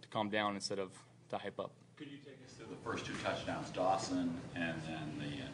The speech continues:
Speaker 2: Diggs one up the sideline?
Speaker 1: Yeah, Dawson was a, just a naked, um, you know, there's a defensive end there, just tried to,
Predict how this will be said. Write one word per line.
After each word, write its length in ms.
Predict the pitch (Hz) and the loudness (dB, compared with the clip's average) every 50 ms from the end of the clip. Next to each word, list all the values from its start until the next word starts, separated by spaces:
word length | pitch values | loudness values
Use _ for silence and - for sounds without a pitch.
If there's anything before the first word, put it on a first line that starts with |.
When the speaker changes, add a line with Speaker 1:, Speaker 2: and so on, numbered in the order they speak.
| - | -4
Speaker 2:
Diggs 220 | - 90 - - - - | -4 -4 -4 -4 -6 -6
one 100 | 73 73 | -4 -4
up 180 | - - - - | -4 -4 -6 -8
the 80 | - | -8
sideline? 220 | - - - - - - - - - | -8 -6 -6 -6 -6 -6 -6 0 8
Speaker 1:
Yeah, 160 | 139 160 147 | 12 12 12
Dawson 440 | 127 143 139 143 147 147 147 147 143 | 12 12 12 12 12 10 8 6 6
was 120 | 127 113 | 6 6
a, 200 | 120 113 110 110 | 8 8 8 6
just 220 | - - 113 - 123 | 4 0 -4 -2 2
a 40 | |
naked, 360 | 113 113 117 113 - 120 120 113 - - - | 2 4 4 4 4 2 2 0 -8 -6 -2
um, 520 | 117 110 107 104 104 104 104 104 101 98 101 - - - - - - - - - | 0 2 4 4 4 4 2 2 0 -4 -6 -10 -16 -20 -20 -20 -20 -18 -10 -4
you 60 | 113 | -2
know, 220 | 104 101 104 104 101 - - - - - - - | 0 0 0 0 -2 -4 -10 -20 -20 -12 -6 -4
there's 180 | 107 104 104 | -2 0 2
a 120 | 104 101 101 | 2 2 2
defensive 440 | 98 113 107 - 113 110 - 107 | 2 -2 -2 -2 -2 -2 -2 0
end 180 | 117 113 113 113 | 0 2 4 4
there, 140 | 117 117 117 | 4 4 4
just 160 | 110 107 - | 2 0 -2
tried 160 | - 117 110 | 0 2 2
to, 120 | 110 107 | 2 2